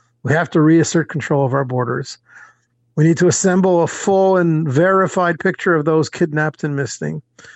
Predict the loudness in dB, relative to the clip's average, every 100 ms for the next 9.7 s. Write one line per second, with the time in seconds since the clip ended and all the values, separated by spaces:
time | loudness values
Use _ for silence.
0 | -20 _ _ _ _ _ _ -2 0 2
1 | 2 2 0 0 2 2 2 -2 -6 -6
2 | -2 0 0 0 0 0 -2 0 0 0
3 | -4 -6 -2 -2 -4 -6 -6 -4 -4 -6
4 | -4 -2 0 0 0 -2 -10 _ -10 -6
5 | -4 -4 -2 -2 -2 -2 0 0 0 2
6 | 0 -2 -12 _ -20 _ -20 _ -6 -4
7 | 0 0 0 -2 -4 -2 0 0 0 -2
8 | -4 -2 0 0 -2 -2 -8 -6 -6 -4
9 | -2 -2 0 -2 -2 -4